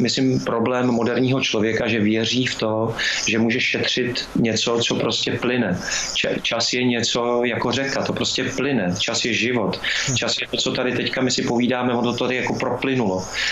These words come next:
A teď je fajn, že, že nás to, aspoň mě to naplňuje, mě to, mě,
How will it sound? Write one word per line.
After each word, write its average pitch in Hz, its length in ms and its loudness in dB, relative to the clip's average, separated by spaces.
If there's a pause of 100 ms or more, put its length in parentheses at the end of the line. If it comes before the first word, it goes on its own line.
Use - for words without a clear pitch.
(180)
A 202 60 0
teď 123 160 0
je 127 60 0
fajn, 127 520 0 (280)
že, 120 360 0
že 120 180 0
nás 117 300 0
to, 123 140 2
aspoň 123 260 0
mě 123 200 4
to 139 100 2
naplňuje, 139 460 2
mě 104 180 2
to, 117 140 0
mě, 113 140 4